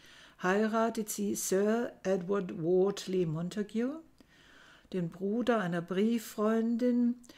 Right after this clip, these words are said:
und zwar ohne Einverständnis ihres Vaters. Und am Anfang ihrer Ehejahre,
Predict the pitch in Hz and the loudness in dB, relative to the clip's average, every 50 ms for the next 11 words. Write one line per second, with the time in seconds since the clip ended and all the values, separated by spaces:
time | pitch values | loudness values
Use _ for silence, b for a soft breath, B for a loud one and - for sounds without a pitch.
0 | B B B B 247 208 - - 220 214 - - 226 226 226 247 247 208 180 185 | B B B B -2 0 2 2 2 2 2 4 4 4 4 4 2 0 -2 -4
1 | 180 - 180 - - 180 170 160 160 165 180 160 - 262 214 143 - 156 - - | -4 -6 -6 -6 -4 -4 -4 -4 -4 -6 -8 -8 -8 -8 -10 -10 -10 -10 -10 -8
2 | - - 160 175 190 202 202 240 226 208 - - - - - - - 302 185 180 | -8 -6 -4 -4 -4 -4 -4 -4 -4 -4 -6 -10 -12 -12 -12 -12 -8 -6 -4 -2
3 | 196 185 208 220 208 220 214 - 233 226 226 226 233 - - 202 185 180 185 - | -2 -2 -2 -2 -2 -2 -2 -2 -2 0 0 -2 -4 -4 -4 -4 -2 -2 -4 -4
4 | 254 196 202 208 202 202 190 185 185 185 185 185 185 190 190 185 | -2 0 0 0 2 0 0 0 0 -2 -2 -4 -4 -4 -6 -6